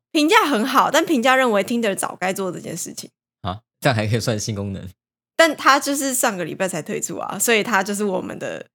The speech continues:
Speaker 1: 新闻嘛。
Speaker 2: OK。
Speaker 1: <laughs> 这一个功能呢，就是可以让用户在 Tinder 上面避开手机联络人，无论是前任啊、同事或者是家人。
Speaker 2: 什么意思？所以你在上面是可以滑到前任的是吗？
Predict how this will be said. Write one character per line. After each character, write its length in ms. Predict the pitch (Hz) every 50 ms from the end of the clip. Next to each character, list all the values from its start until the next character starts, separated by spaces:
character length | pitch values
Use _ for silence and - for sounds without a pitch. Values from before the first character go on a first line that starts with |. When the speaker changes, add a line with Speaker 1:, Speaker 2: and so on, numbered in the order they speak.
| _
Speaker 1:
新 240 | - - 202 190 196
闻 160 | 190 - -
嘛。 240 | 58 - 85 - - - _ _
Speaker 2:
OK。 260 | - 107 98 101 95 92 240 220 196
Speaker 1:
<laughs> 160 | 214 214 -
这 200 | _ - 285 294
一 20 | 277
个 100 | 262 240
功 200 | - 240 240 247
能 160 | 220 185 175
呢， 120 | 170 180
就 120 | 170 185 190
是 200 | - 208 196 196
可 140 | - - 262
以 60 | 220
让 380 | 202 202 220 226 214 208 208 208
用 200 | 240 226 202 202
户 240 | 208 - 233 202
在 300 | 185 185 214 196 185 175
Tinder 340 | 175 - 202 196 190 170 170
上 160 | 170 180 175
面 160 | 175 170 170 170
避 160 | - 202 185
开 220 | - - 208 180
手 220 | 175 - - - -
机 160 | - - -
联 180 | - - -
络 180 | - 196 190 -
人， 140 | - - - - _ _ _ _ _ _
无 100 | 220 226
论 160 | 226 233 233
是 280 | 226 - 220 233 220 208
前 320 | 208 - - 233 196 185
任 280 | 208 233 233 220 196 190
啊、 340 | 180 175 170 170 170 180 -
同 280 | - - 202 170 190 196
事 280 | - - - 226 185
或 160 | 196 - 208
者 120 | 175 160 160
是 120 | 175 180
家 300 | 165 - - 165 - 170
人。 160 | 165 - - - - _ _ _ _ _ _ _ _ -
Speaker 2:
什 40 | 151
么 80 | 190
意 140 | 226 226 185
思？ 260 | 165 - 120 101 92
所 140 | - - 214
以 40 | 233
你 80 | 208
在 120 | 160 190 202
上 140 | - 208 202
面 140 | 202 196
是 120 | 185 190 196
可 100 | - 180
以 180 | 156 139 - -
滑 240 | - - - 110 147
到 160 | 160 165 151
前 240 | 127 - - 127 110
任 160 | 123 147 135
的 100 | 117 113
是 80 | 104 127
吗？ 220 | 117 110 127 143